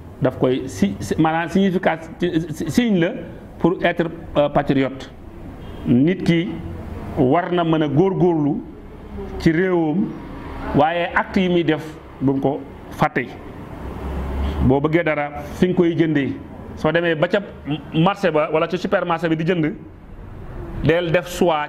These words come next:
ci li Sénégalais yi def. Soo xoolee nit ñi tey fi mu ne nii, am na fi ay marché yu xew bees, ah,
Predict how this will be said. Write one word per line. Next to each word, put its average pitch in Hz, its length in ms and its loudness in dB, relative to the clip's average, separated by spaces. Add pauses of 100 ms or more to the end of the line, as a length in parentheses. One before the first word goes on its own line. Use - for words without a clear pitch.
(140)
ci 185 80 2
li 190 100 2
Sénégalais 165 440 2
yi 151 80 0
def. - 140 -2 (1800)
Soo 196 320 4
xoolee 185 360 2
nit 190 260 2
ñi 160 120 4
tey 147 180 2
fi 143 120 0
mu 151 60 4
ne 143 60 4
nii, 117 180 0 (800)
am 196 160 0
na 208 60 4
fi 208 120 0
ay 175 400 0
marché 180 300 2
yu 160 100 2
xew 156 200 2
bees, - 500 -4 (1500)
ah, 147 220 0